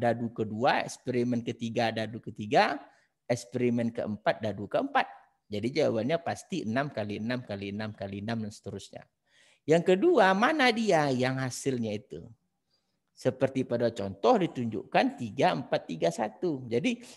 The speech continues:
yang saya inginkan saudara buat notasi dengan benar dengan menggunakan huruf S sama dengan buka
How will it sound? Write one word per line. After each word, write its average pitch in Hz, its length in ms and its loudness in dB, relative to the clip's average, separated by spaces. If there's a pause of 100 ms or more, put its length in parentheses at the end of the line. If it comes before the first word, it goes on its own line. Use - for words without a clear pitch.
(120)
yang 147 160 2
saya 139 160 2
inginkan 139 480 2
saudara 147 560 2
buat 156 320 2
notasi 160 560 -2
dengan 127 240 0
benar 139 480 4
dengan 139 240 0
menggunakan 117 560 -4
huruf 104 320 -8
S 262 560 4
sama 139 240 2
dengan 160 400 2
buka 139 320 -6